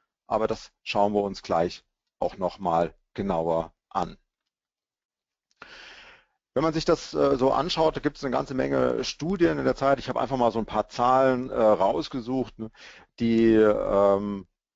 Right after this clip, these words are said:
die man dazu finden kann. Letztendlich, äh, gibt es eigentlich nur zwei Arten von, ja, Organisationen. Die, die bereits angegriffen worden sind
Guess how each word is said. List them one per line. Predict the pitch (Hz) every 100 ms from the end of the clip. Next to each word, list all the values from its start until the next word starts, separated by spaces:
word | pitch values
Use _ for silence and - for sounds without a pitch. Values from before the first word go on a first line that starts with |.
| _ _ 107 -
die | 123
man | 110
dazu | 101 101
finden | - 139 135 127
kann. | 120 110 110 - - - _ _
Letztendlich, | 113 113 107 113 117 120 - -
äh, | 120 107
gibt | 113 117
es | 110
eigentlich | 107 107 104
nur | -
zwei | - 104
Arten | 90 101 101
von, | - 95 87 90 _ _ _ _ _ _
ja, | 95 87
Organisationen. | - 104 98 95 - 95 90 85 78 -
Die, | 123 147 180 _ - - _
die | _ 120 120 104
bereits | 107 98
angegriffen | 107 127 131 127 113
worden | 101 98
sind | 104 147 -